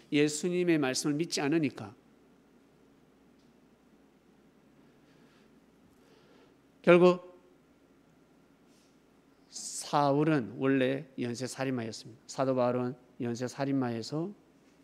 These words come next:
정신 차렸습니다. 그러니 죽을 때까지 예수님 제자들에게 인정받을 수 있겠습니까? 받을 수 없지.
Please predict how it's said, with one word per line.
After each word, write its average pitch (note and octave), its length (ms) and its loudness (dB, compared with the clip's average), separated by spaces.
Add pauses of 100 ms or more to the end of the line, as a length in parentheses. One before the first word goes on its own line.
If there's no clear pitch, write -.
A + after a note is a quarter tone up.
(200)
정신 A2+ 300 -6
차렸습니다. G#2+ 560 -10
그러니 F3 300 2
죽을 G3 220 -2
때까지 D#3 460 0
예수님 D#3 440 0
제자들에게 B2+ 760 -4 (200)
인정받을 D3+ 480 0
수 A#2+ 100 -6
있겠습니까? A2+ 580 -6 (340)
받을 A2+ 280 -4
수 D3+ 160 -4
없지. G2+ 520 -6